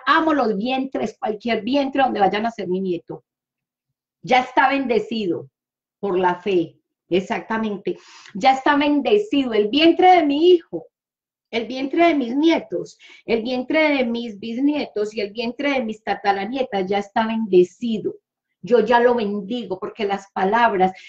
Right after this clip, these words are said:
yo declaro y decreto bendiciones para mis futuros descendientes.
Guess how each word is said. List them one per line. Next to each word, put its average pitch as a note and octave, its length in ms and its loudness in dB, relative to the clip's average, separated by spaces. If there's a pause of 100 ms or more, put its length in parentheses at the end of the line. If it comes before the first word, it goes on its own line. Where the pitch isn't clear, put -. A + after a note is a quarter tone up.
(100)
yo G#3 260 2
declaro A#3+ 720 2
y G3 140 -6
decreto G3+ 680 -2
bendiciones F#3+ 920 -2
para F#3+ 280 0
mis G3 340 -4 (300)
futuros G3+ 640 2
descendientes. F3 1400 0